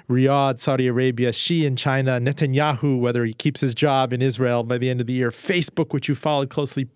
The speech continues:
Putin, Bolsonaro, populism in the Western Hemisphere. Where, pray tell, does one start?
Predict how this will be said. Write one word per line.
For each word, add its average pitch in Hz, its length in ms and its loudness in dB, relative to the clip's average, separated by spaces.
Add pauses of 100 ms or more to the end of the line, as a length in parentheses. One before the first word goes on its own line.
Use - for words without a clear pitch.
(120)
Putin, 208 500 0 (400)
Bolsonaro, 190 840 2
populism 185 600 0
in 156 60 0
the 160 60 0
Western 165 360 0
Hemisphere. 165 440 0
Where, 214 360 2
pray 196 320 0
tell, 165 340 0
does 151 260 0
one 156 240 2
start? 143 500 -4